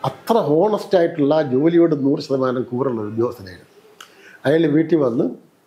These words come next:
രാത്രി ഒന്നും ആഹാരം കഴിച്ചില്ല, അവര്, അയാൾ ഉറങ്ങിയിട്ടില്ല. ഒരു മൂന്ന് മണി, മൂന്നര ആയപ്പോഴത്തേക്ക് ബാത്റൂമിൽ പോയി അവിടെ പിടഞ്ഞു വീണ് മരിക്കുക. ആ മരണം, മരിക്കുന്ന സമയം, മരിച്ച സ-, അടക്കുന്നതിന് മുമ്പായിട്ട് ഞാനും വൈഫായിട്ട് ചെന്നപ്പോൾ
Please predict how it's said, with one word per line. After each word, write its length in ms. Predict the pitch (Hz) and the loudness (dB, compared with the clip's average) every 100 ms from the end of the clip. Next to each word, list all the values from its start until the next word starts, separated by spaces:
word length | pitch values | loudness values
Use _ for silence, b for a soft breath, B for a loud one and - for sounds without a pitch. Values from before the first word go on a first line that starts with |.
| - 151 | -4 -2
രാത്രി 220 | 143 170 | 0 2
ഒന്നും 140 | 147 139 | 2 0
ആഹാരം 240 | 120 139 131 | 0 -2 -2
കഴിച്ചില്ല, 340 | 104 - 107 - _ _ _ - | -4 -6 -12 -14 _ _ _ -4
അവര്, 140 | - 160 | 0 2
അയാൾ 100 | 151 127 | 2 2
ഉറങ്ങിയിട്ടില്ല. 480 | 139 165 120 92 - - _ _ 156 | 2 0 0 -6 -10 -16 _ _ 0
ഒരു 100 | 175 160 | 2 2
മൂന്ന് 180 | 220 220 | 0 0
മണി, 200 | 175 165 170 151 | 2 4 2 2
മൂന്നര 200 | 143 151 139 | 0 2 0
ആയപ്പോഴത്തേക്ക് 540 | 135 143 135 135 120 131 | 0 -2 -4 -4 -4 -4
ബാത്റൂമിൽ 420 | 117 127 160 143 - | -4 -2 0 -2 -2
പോയി 180 | 110 117 113 | -2 0 0
അവിടെ 160 | 117 117 | -2 -2
പിടഞ്ഞു 260 | 107 123 123 | -2 0 0
വീണ് 120 | 117 104 | 0 -4
മരിക്കുക. 300 | 101 - 107 - _ - - - _ _ _ _ _ _ _ _ _ _ - - | -6 -10 -18 -20 _ -20 -20 -20 _ _ _ _ _ _ _ _ _ _ -20 -4
ആ 40 | 127 143 | 0 0
മരണം, 240 | 143 165 | 2 2
മരിക്കുന്ന 320 | 139 143 185 156 | 0 0 0 2
സമയം, 180 | 147 147 | 2 0
മരിച്ച 220 | 131 131 175 165 - | 0 0 0 0 -2
സ-, 280 | 127 156 - | 0 0 -2
അടക്കുന്നതിന് 440 | 127 135 170 147 143 | -4 0 0 2 0
മുമ്പായിട്ട് 340 | 123 135 127 127 | 0 -2 -2 -4
ഞാനും 240 | 120 131 135 | -2 -2 -2
വൈഫായിട്ട് 340 | 120 113 131 123 | -2 -2 -2 -2
ചെന്നപ്പോൾ 340 | 113 110 110 | -2 -2 -4